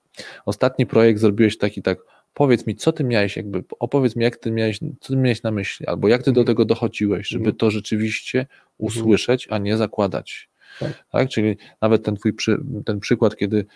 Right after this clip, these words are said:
Speaker 1: ktoś tam się szybko porusza, powiedziałeś,
Speaker 2: Mhm.
Speaker 1: to on się chyba spieszy, tak? Bo
Speaker 2: Tak
Speaker 1: za
Speaker 2: jest.
Speaker 1: chwilę coś,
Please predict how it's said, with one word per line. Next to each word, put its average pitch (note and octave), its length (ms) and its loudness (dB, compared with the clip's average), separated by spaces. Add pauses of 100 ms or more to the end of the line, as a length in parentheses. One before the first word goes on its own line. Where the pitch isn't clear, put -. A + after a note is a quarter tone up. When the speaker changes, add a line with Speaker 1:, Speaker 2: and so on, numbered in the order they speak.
Speaker 1:
ktoś - 240 -4
tam G2+ 140 -2
się - 120 -8
szybko - 300 -2
porusza, A2 600 2
powiedziałeś, G#2 380 2
Speaker 2:
Mhm. - 160 -12 (180)
Speaker 1:
to - 120 -2
on A#2 140 2
się A#2 140 0
chyba A2+ 220 2
spieszy, A2+ 580 2
tak? A2+ 280 0
Bo G#2 100 0
Speaker 2:
Tak G2 100 2
Speaker 1:
za G#2+ 60 4
Speaker 2:
jest. A2+ 120 2
Speaker 1:
chwilę G#2 220 2
coś, G2+ 200 -10